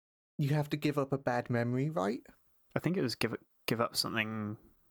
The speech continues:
Speaker 2: special, something valuable.
Speaker 1: But you don't actually give it up.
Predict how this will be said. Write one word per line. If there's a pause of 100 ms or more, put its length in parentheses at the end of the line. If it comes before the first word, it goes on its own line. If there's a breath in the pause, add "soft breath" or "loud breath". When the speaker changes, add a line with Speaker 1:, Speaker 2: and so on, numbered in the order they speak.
Speaker 2:
special,
something (640)
valuable. (640)
Speaker 1:
But
you
don't
actually
give
it
up.